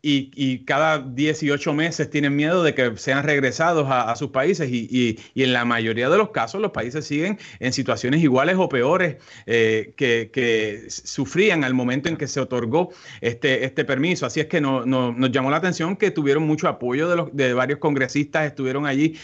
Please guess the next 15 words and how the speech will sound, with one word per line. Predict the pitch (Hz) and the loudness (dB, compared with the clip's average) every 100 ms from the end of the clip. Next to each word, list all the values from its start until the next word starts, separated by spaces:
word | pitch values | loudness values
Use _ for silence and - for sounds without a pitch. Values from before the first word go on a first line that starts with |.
| - | -12
eh, | - 127 123 | -2 2 2
apoyándolos, | 123 127 127 131 156 170 156 | 2 -2 -2 -2 -2 -2 -4
estando | 139 135 131 | -6 -6 -6
afuera | 135 151 151 | -4 -4 -2
con | 190 | -2
ellos | 156 147 170 - - - | -2 -2 -4 -6 -18 -6
y, | 151 208 - | 0 0 0
eh, | - 147 143 151 | 0 2 2 4
lo | 160 | 2
que | 160 | 2
reclaman | 147 147 156 175 180 | -2 -2 0 0 -2
ellos | 185 190 190 | 0 2 2
es | 196 - | 0 -2
que, | 131 | -2
"Mira, | 117 139 175 | 0 -2 -2